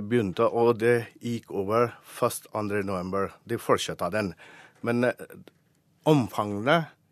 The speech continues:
jeg viste etter dagen etterpå, fordi jeg har sett opplevde den, eh,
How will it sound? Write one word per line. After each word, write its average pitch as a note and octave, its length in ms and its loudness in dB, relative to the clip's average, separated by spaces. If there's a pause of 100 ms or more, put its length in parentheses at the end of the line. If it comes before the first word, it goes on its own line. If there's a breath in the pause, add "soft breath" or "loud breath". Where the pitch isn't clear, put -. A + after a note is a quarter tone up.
(100)
jeg A#2+ 160 -2
viste A#2 320 -2
etter A2+ 240 0 (400)
dagen G#2 360 0
etterpå, F2+ 440 -8
fordi G#2+ 280 -6
jeg G#2+ 160 2
har - 40 -14
sett - 300 -2
opplevde D3+ 480 2
den, C#3 240 -2 (580 soft breath)
eh, C3+ 220 -6